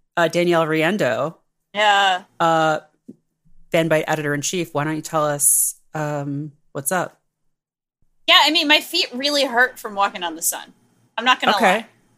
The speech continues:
Speaker 2: Like,
Speaker 1: Yeah.
Speaker 2: it's, it's a little painful, but it does make you run faster. So, like, I'm, I'm appreciative of the good vibes that, uh, the sun has granted me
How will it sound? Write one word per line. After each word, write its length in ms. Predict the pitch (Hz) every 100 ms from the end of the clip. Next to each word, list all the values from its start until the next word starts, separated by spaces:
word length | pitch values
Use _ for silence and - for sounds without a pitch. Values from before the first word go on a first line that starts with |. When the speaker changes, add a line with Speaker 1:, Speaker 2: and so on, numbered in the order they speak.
| _
Speaker 2:
Like, 120 | 247 214
Speaker 1:
Yeah. 280 | 277 196 160
Speaker 2:
it's, 120 | 330
it's 100 | -
a 100 | 349
little 160 | 403
painful, 460 | 294 320 294 196 - _ _
but 80 | 302
it 100 | 311
does 240 | 302 330 330
make 180 | 381
you 120 | 339 294
run 180 | 269
faster. 760 | 254 180 175 254 - 349 392 415
So, 300 | - - 269
like, 320 | 240 226 214 -
I'm, 260 | 262 302 -
I'm 220 | 254 269
appreciative 840 | 240 - 277 - 240 240 208 - - _ _ _ _ -
of 400 | 233 220 208 190
the 100 | 226
good 240 | 190 226 196
vibes 680 | 208 190 190 180 - - -
that, 180 | 185 - -
uh, 220 | 185 175
the 120 | 180
sun 260 | - 202 196
has 220 | 185 175
granted 560 | - - 220 220 247 196
me 340 | 185 170 160